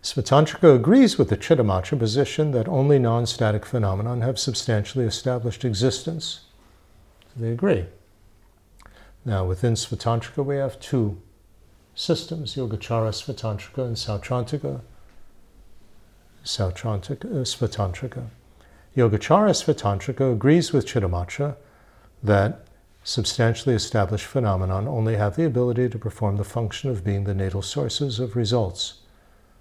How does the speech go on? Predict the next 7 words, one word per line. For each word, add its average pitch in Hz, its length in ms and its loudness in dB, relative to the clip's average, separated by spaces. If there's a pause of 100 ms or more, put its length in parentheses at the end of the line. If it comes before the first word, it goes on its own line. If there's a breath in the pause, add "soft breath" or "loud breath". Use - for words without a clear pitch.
(680 soft breath)
not 90 220 -8
to - 80 -8
be 101 160 -2
the 95 160 -4
natal 92 340 -2
source 135 460 -8
of 143 320 -8